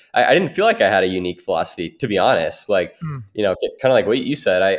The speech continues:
Speaker 1: I think I realized, like, there's a lot of information out there about this stuff. A-, at the end of the day, I realized, like, there are fundamental skills and, and systems that really help, uh, break compulsive behavior cycles. And it, the thought kept coming to my mind, like,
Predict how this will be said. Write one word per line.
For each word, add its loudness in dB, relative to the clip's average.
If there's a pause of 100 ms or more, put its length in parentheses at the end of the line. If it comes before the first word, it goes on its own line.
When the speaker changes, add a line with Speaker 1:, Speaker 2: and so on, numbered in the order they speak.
Speaker 1:
I -2
think -4
I 4
realized, 0
like, 0
there's 0
a 0
lot 2
of -2
information -6
out 0
there -2
about 0
this -6
stuff. 0 (540)
A-, 0
at 0
the 0
end 2
of 0
the -2
day, 4
I 4
realized, 0
like, -6
there 4
are 2
fundamental 0
skills 0
and, -2
and -6
systems -2
that 0
really 0
help, 0 (400)
uh, 0 (120)
break -2
compulsive -6
behavior -8
cycles. -4 (500)
And -2 (100)
it, -8
the -2
thought -2
kept -6
coming -4
to -4
my -6
mind, -2
like, -6